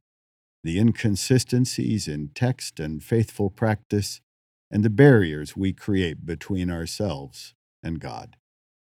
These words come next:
The choice of this play is wholly reflective of Tacoma Arts Live's values. It engages empathy, it sparks community conversation, broadens understanding, and we promise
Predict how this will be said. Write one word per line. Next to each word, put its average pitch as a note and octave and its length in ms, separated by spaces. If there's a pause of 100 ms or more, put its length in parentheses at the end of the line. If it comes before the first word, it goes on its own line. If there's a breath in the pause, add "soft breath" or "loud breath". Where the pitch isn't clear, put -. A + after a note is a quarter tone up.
(500)
The E2+ 60
choice C3 440
of F#2 260
this A2 180
play A2+ 540
is E2+ 240
wholly D#3 420
reflective G2+ 720 (520 soft breath)
of F2 180
Tacoma G2+ 380
Arts F#2 240
Live's F2 340
values. D#2 640
It E2 160
engages G#2+ 640
empathy, F#2+ 540
it - 120
sparks - 440
community G#2 500
conversation, E2+ 1080
broadens G#2+ 520
understanding, E2+ 920 (500 soft breath)
and E2+ 160
we F2 140
promise - 680